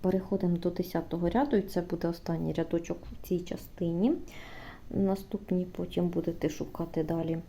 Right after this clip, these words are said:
І ми зараз в'яжемо, м,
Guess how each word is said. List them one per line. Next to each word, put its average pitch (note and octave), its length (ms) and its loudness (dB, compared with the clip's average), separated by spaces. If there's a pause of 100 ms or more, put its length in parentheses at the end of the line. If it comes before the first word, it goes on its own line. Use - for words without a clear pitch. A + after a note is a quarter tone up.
(840)
І B3 240 8
ми A3 440 12
зараз F#3+ 480 2
в'яжемо, F3 720 6 (500)
м, E3+ 220 2